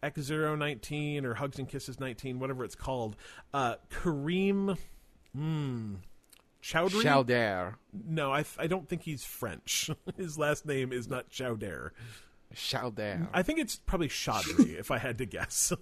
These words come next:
Speaker 1: Kareem,
Speaker 2: Chowder.
Speaker 1: Kareem Shah-, <laughs> Kareem Chowda,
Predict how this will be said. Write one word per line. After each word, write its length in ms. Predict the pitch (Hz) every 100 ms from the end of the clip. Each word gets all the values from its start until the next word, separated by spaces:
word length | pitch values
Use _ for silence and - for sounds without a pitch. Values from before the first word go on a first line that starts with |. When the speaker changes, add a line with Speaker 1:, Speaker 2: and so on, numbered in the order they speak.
| - - - -
Speaker 1:
Kareem, 240 | 175 156
Speaker 2:
Chowder. 440 | 185 170 170 123 - 160
Speaker 1:
Kareem 580 | - 185 180 214 226 220 -
Shah-, 320 | - - 156 -
<laughs> 80 | 160 - - _ _ - - - - - - - _ - -
Kareem 600 | 226 214 - 233 285 277
Chowda, 560 | - - 165 139 110